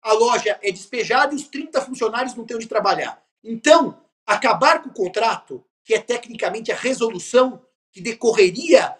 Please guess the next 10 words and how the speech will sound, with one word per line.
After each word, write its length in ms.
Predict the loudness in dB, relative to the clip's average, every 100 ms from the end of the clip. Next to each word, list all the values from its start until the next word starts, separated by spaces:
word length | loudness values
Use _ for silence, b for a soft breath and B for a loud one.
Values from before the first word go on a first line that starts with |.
| _
dessa 240 | -6 -2 -2
mudança 500 | -4 2 4 4 -6
de 80 | -4
base, 560 | 0 0 -2 -6 -20 _ _
não 360 | 2 6 6 4
é 140 | 2
o 80 | 2
desejado 720 | 0 -2 -2 -4 -6 -6 -10
pelo 160 | -14 -14
sistema. 560 | -16 -12 -12 -14 -20